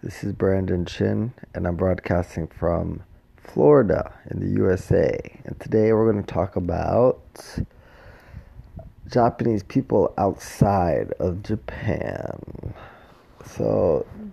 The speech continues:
there's this, uh, language exchange I'm about to go to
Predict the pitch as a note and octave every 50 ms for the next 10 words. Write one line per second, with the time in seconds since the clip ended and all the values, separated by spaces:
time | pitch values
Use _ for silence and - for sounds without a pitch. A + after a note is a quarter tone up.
0 | - - - - - - - - - - - _ _ _ _ _ _ _ - -
1 | - - - - - C#3 C#3 C3 B2 A#2+ A#2 G#2+ G2+ G#2+ G#2+ G#2 - - - A2
2 | G#2 G2+ G2 F#2+ F2+ F#2 G#2 - - _ _ _ _ - - - - _ - -
3 | - - - - - - - - C#3+ C#3 C#3+ C#3+ C#3+ C3+ A2+ A2+ A#2 - - -
4 | - G#2+ G2+ F#2 F#2 F#2+ G#2+ A2 - - - - - - - G#2+ G2+ G2+ F#2+ F#2+
5 | - - A#2 A2 A2 G2+ - - E2 E2 E2 E2 A2